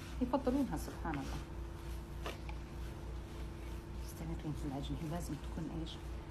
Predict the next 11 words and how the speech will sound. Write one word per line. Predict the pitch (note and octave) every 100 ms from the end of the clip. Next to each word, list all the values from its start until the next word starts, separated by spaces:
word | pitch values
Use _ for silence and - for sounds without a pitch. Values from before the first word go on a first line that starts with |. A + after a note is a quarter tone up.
| - - - - F#3
أكثر | - A3
من | G#3 C#3+
عجينة | C#3+ - C#3+ -
الفطاير. | D3+ C#3 D3 C3+ C#3 -
الخبزة | - F3+ - A3+ A#3+ -
لا | C#3 -
تكون | - D3+ C#3+ - - - - - -
أكثر | - - A3
من | E3
عجينة | C#3 - -
الفطاير. | - - - C#3+